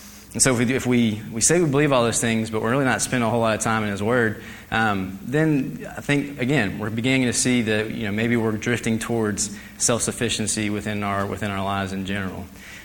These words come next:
Um, another thing you can kinda think about is what, what consumes your thoughts. Like, what, this is one of the things that one of the commentaries mentioned is, uh,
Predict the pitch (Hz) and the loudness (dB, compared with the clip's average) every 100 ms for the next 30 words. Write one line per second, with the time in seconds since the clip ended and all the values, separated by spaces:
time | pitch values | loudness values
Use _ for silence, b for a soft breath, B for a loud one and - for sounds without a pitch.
0 | - 110 107 95 101 135 127 131 113 113 | -2 2 2 0 0 2 4 4 4 2
1 | 110 117 110 107 123 123 131 127 110 123 | 2 2 2 2 0 0 -2 0 0 2
2 | 117 117 101 101 110 95 - 92 117 117 | 2 2 0 0 0 -2 -4 -4 -4 -4
3 | - - 113 113 110 110 104 104 107 101 | -10 -10 -4 -2 0 0 -2 -2 -2 -2
4 | 110 107 101 107 101 101 101 98 95 - | -2 -2 0 0 0 -4 -4 -6 -6 -8
5 | - 101 98 98 98 | -12 -10 -6 -4 -4